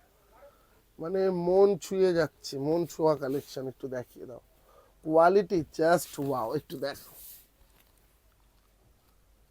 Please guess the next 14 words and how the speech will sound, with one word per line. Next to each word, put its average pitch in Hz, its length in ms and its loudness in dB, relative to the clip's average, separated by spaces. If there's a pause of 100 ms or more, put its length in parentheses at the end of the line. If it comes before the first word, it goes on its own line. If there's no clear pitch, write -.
(800)
কেমন 214 200 12 (120)
লাগছে 214 300 10 (160)
বলবেন, 185 260 8 (100)
অবশ্যই 202 420 2
কমেন্টের 180 400 0
মাধ্যমে 170 360 -4
বলবেন। 165 280 -4
এগুলো 160 260 -8
কিন্তু 175 220 -10
আদি 147 180 -8
ঢাকেশ্বরীর 165 460 -12 (100)
বেস্ট 220 280 4 (140)
সমস্ত 175 280 -4 (140)
কালেকশন 151 400 -6